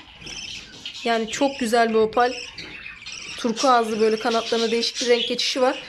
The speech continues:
Yani benim paşa var ya, paşa, onun aynısı. Buradakini de verip vermeme arasındayım. Bilmiyorum. Belki kalır, belki gider. Bu muhtemelen Clearwing'in. Çünkü arkadaşlar, yüzü bundan daha küçük, daha büyük olmasına rağmen sarı,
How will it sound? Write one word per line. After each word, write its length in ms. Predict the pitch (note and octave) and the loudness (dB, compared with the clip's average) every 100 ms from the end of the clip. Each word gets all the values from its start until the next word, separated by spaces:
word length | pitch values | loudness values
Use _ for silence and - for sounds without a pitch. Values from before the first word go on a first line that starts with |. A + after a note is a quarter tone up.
| - - - | -14 -14 -4
Yani 160 | B3 A#3+ | 2 4
benim 160 | D4 D4+ | 2 4
paşa 320 | C#4+ C4+ D#4 | 4 6 6
var 100 | D#4 | 6
ya, 100 | B3 | 4
paşa, 240 | G#3+ - | 0 -2
onun 200 | A3+ A#3+ | 0 2
aynısı. 540 | A3+ A3+ A3 G#3+ - A3+ - - - - - - - - | 2 2 0 -4 -6 -6 -6 -6 -8 -6 -8 -10 -12 -8
Buradakini 480 | C4+ F4 F#4 F#4 F#4 | 0 2 4 2 2
de 80 | D#4+ | 2
verip 240 | D#4 F4+ | 0 2
vermeme 320 | E4+ E4+ D#4+ C#4+ | 2 2 2 2
arasındayım. 600 | D4+ D#4+ E4+ D#4 D4+ D4+ | 2 2 -2 0 0 0
Bilmiyorum. 380 | E4 D4 B3 A3+ - D4+ | 0 4 6 4 2 2
Belki 280 | D4+ D4+ | 2 2
kalır, 340 | D4 C#4 C#4+ C#4 | 2 6 6 6
belki 280 | C#4 C4+ A#3+ | 4 4 2
gider. 440 | A#3 B3 - - - - - - - - - - - - - - - - - - - - | 4 4 2 -6 -6 -8 -8 -8 -4 -4 -4 -10 -12 -14 -16 -16 -10 -6 -6 -8 -10 2
Bu 100 | G4 | 4
muhtemelen 540 | F#4+ F#4+ F#4+ F4+ E4+ - | 4 4 4 4 4 2
Clearwing'in. 520 | F4 F4 D#4+ C#4+ D4 | 2 4 2 2 0
Çünkü 280 | - D#4+ E4+ | 0 0 2
arkadaşlar, 400 | D#4 D#4+ D#4+ C#4 | 2 2 2 2
yüzü 420 | B3+ C#4+ D#4 D#4+ - - - | 4 2 2 -2 -4 -12 -6
bundan 340 | B3+ D4+ D#4 D#4 | 2 6 6 6
daha 160 | D#4 | 2
küçük, 200 | D#4 - | 0 -2
daha 420 | D#4+ D4 B3 D4+ D4+ | 2 2 6 4 4
büyük 160 | D#4 | 2
olmasına 400 | D4+ D4 D4 D#4 | 2 2 2 4
rağmen 220 | D4 B3 | 4 4
sarı, 560 | A3+ - C4+ D4+ D4+ - | 2 2 2 4 4 2